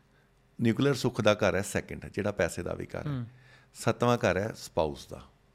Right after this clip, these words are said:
Speaker 1: ਜੇ ਦੋ ਘਰ ਖਰਾਬ ਨੇ ਤਾਂ ਵਿਆਹ ਤੋਂ ਬਾਅਦ ਦਿੱਕਤ ਆਏਗੀ। ਇਹ ਵੀ ਰਿਫਲੈਕਟ ਹੋ ਜਾਂਦਾ ਦਿੱਕਤ ਕਿਹਦੇ ਕਰਕੇ ਆ ਰਹੀ ਹੈ।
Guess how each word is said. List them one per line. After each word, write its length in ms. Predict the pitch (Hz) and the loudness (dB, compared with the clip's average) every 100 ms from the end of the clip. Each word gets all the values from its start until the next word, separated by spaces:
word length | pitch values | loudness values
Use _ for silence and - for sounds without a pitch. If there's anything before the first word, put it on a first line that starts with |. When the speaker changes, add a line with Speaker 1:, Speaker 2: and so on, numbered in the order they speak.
| - | -6
Speaker 1:
ਜੇ 200 | 120 127 | 0 2
ਦੋ 200 | 120 127 | 2 0
ਘਰ 200 | 131 127 | 0 -2
ਖਰਾਬ 360 | - 104 101 | 0 2 2
ਨੇ 180 | 101 113 - _ - _ - | 0 -6 -8 _ -20 _ -4
ਤਾਂ 140 | 110 | 0
ਵਿਆਹ 200 | 104 98 | 4 4
ਤੋਂ 160 | 98 98 | 2 0
ਬਾਅਦ 240 | 87 87 | 0 0
ਦਿੱਕਤ 360 | 87 - 85 - | -4 -10 -10 -8
ਆਏਗੀ। 300 | - - - - - - - _ 123 | -10 -12 -18 -20 -20 -20 -20 _ 2
ਇਹ 140 | 120 | 4
ਵੀ 120 | 131 | 4
ਰਿਫਲੈਕਟ 420 | 131 127 113 110 | 2 0 -2 0
ਹੋ 60 | 113 | 2
ਜਾਂਦਾ 240 | 104 101 | 2 2
ਦਿੱਕਤ 360 | 104 101 - 101 | 0 -2 -4 -4
ਕਿਹਦੇ 240 | - 98 | -2 -2
ਕਰਕੇ 340 | 101 92 - 90 | -2 -4 -6 -6
ਆ 60 | |
ਰਹੀ 200 | 87 87 | -6 -8
ਹੈ। 80 | 85 | -14